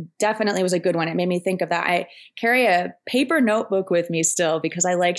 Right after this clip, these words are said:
to, you know, just have it in my purse. It's easy to jot down, um, what I need to do, what I am doing,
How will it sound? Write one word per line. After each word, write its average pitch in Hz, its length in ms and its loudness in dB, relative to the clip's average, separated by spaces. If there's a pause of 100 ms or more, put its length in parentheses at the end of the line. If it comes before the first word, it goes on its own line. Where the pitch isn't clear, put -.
(160)
to, 175 400 2
you - 120 0
know, 196 80 2
just 185 240 -2
have 185 160 0
it 196 240 2
in 196 100 0
my 202 140 2
purse. 185 500 0
It's 165 140 -8 (260)
easy 196 240 2
to 196 80 4
jot 180 340 0
down, 180 600 0
um, 160 440 -2
what 170 360 2 (480)
I 170 100 -2
need 254 220 2
to 262 120 0
do, 226 600 0 (240)
what 170 180 0
I 170 160 0
am 226 160 2
doing, 196 500 2